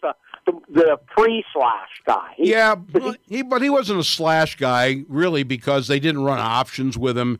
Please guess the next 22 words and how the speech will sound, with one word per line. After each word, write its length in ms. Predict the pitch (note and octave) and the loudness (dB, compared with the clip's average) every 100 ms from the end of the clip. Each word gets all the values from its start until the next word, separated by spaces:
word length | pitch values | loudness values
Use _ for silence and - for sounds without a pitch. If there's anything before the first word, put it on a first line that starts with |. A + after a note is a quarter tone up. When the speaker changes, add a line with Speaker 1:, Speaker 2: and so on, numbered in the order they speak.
| _ _ - | _ _ -6
Speaker 2:
He 100 | D3 | -2
didn't 220 | D#3+ B2+ | -2 0
run 140 | C3 - G#3 | 2 4 4
the 80 | |
Speaker 1:
Right. 80 | D#3 | 4
Speaker 2:
ball, 260 | B2 A2 C#3 | 2 2 2
he, 160 | E3 - _ | 0 -4 _
but 80 | F#3+ | -4
he, 100 | G3+ | -2
he 100 | F#3 | -2
was 100 | D#3+ | -2
a 80 | C#3+ | -2
great 320 | B2+ D#3+ F3+ | 0 0 2
athlete, 560 | A#2+ A2+ - A2+ D3 D3+ | 0 -2 -4 -2 -2 0
and 100 | C3 | -2
they 80 | |
just 200 | C3+ C3+ | -2 -4
lined 280 | B2+ C#3+ D#3 | -2 0 0
him 120 | C#3 | 0
up 160 | D3+ D3+ | 0 0
on 140 | D#3+ | -4
occasion, 600 | F#3+ - D#3 C#3 B2 D#3+ | -4 -4 -2 -2 -2 -4